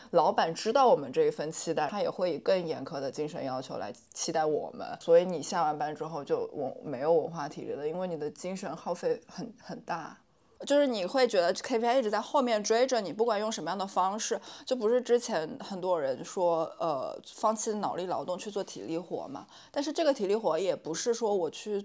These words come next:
做一个快递小哥，或者我去做一个流水线的工人，因为那个也是受到特别严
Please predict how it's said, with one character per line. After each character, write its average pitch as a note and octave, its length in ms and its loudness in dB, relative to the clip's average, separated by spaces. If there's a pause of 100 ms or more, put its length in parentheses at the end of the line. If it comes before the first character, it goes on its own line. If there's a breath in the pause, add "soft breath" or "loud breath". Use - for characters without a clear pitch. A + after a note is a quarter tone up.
做 A3 180 2
一 E3+ 60 0
个 F3 100 0
快 F#3+ 220 0
递 G3 100 -2
小 C#3+ 220 -4
哥， C#3 160 -4
或 F#3+ 140 -4
者 F3+ 80 0
我 D3 100 2
去 F#3 100 -8
做 G3+ 160 -2
一 F3+ 40 -2
个 F3+ 80 0
流 D#3 160 0
水 D#3 160 -6
线 F#3+ 120 -8
的 E3+ 80 -6
工 F3 240 -2
人， F#3 140 -4 (260 loud breath)
因 B3 80 0
为 B3 100 2
那 C#4+ 180 2
个 A3+ 100 4
也 F3+ 100 0
是 A3+ 280 -2
受 A3 160 -2
到 G3 120 0
特 B3+ 160 -6
别 G#3+ 160 2
严 D#3 320 -4